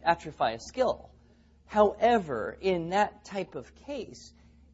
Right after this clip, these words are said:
the side effects were incredible. He had to train the thing to his voice, which means he had to read this thing a hundred times and get it just perfect. You also have to tell the thing to put in periods and commas and all that. So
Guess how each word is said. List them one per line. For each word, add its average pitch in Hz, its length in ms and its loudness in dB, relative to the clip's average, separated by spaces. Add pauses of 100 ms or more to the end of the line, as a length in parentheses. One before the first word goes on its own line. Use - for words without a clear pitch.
the 170 80 6
side 226 340 4
effects 160 340 0
were 156 80 -10
incredible. 196 540 -6
He 214 140 0
had 208 160 -2
to 165 100 -12
train 226 340 -2
the 185 100 -4
thing 143 240 -8
to 160 100 -8
his 127 160 -2
voice, 160 320 -4
which - 180 -18
means 165 180 -10
he 165 120 -10
had 147 160 -4
to 139 80 -4
read 180 200 -4
this 131 140 -14
thing 123 220 -14
a 131 40 -16 (140)
hundred 175 320 -10
times 131 280 -10
and 131 100 -16
get 135 100 -10
it - 160 -16
just 170 300 -16
perfect. - 420 -10 (460)
You 190 140 8
also 220 240 8
have 196 160 -4
to 165 80 -14
tell 214 280 2
the 180 100 -4
thing 139 220 -8
to 160 80 -20
put 170 220 -10
in 151 160 -8
periods 139 480 -4
and 131 120 -14
commas 131 460 -8
and 127 120 -16
all 120 180 -12
that. 147 380 -6 (540)
So 185 260 4